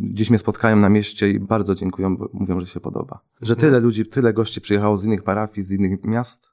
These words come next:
Speaker 1: na tą daną uroczystość i mówią, że jeszcze tak im,
Speaker 2: Mhm.
Speaker 1: im się nie podobało, jak było na przykład, nie? Także to jest
Speaker 2: Mhm.
Speaker 1: takie miłe, bo mi nie chodzi też o to, żeby się chwalić i ch-, o chwalenie, tylko że,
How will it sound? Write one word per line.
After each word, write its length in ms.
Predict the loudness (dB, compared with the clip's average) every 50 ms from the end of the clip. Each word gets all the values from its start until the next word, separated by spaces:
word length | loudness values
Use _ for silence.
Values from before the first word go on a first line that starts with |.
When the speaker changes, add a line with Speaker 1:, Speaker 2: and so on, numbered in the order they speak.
| _ _ _
Speaker 1:
na 100 | -10 -10
tą 200 | -6 -4 -4 -2
daną 240 | 0 0 0 2 0
uroczystość 520 | 0 -2 -4 -6 -10 -10 -10 -16 -16 -16 _ _ _ _ _ _ _ _ _ _ _ -2
i 40 |
mówią, 260 | -2 0 2 2 0 0
że 100 | -2 -4
jeszcze 220 | -6 -6 -12 -12
tak 340 | -12 -12 -12 -12 -20 _ _ _ _ _ _ _ _ _ _ -12
im, 100 | -8 -2
Speaker 2:
Mhm. 160 | 0 2 4 4
Speaker 1:
im 80 | 2 2
się 140 | 2 0 0
nie 80 | 2
podobało, 400 | 2 4 4 4 6 6 6 6
jak 180 | 6 4 4 2
było 200 | 0 2 2 2
na 100 | 0 0
przykład, 340 | -2 -2 -2 -2 -2 -2 -2
nie? 100 | -4 -2
Także 180 | 0 0 2
to 80 | 2 2
jest 60 | 2 2
Speaker 2:
Mhm. 80 | 2 2
Speaker 1:
takie 120 | 4 6
miłe, 340 | 6 6 6 6 4 2 0 -4 _ _ _ _
bo 80 | 2 4
mi 100 | 6 8
nie 120 | 8 8
chodzi 380 | 6 4 4 2 0 0 2 0
też 120 | 2 2
o 60 | 2 2
to, 120 | 4 2
żeby 160 | 2 2 0
się 100 | -4 -8
chwalić 420 | -10 -6 -4 -2 -2 -2 -4 -6 -12
i 60 | -12
ch-, 260 | -12 -16 -20 -18 -6 -6
o 60 | -6
chwalenie, 420 | -2 0 0 0 2 2 0 0
tylko 200 | -2 -2 -4 -2
że, 160 | 0 0 -2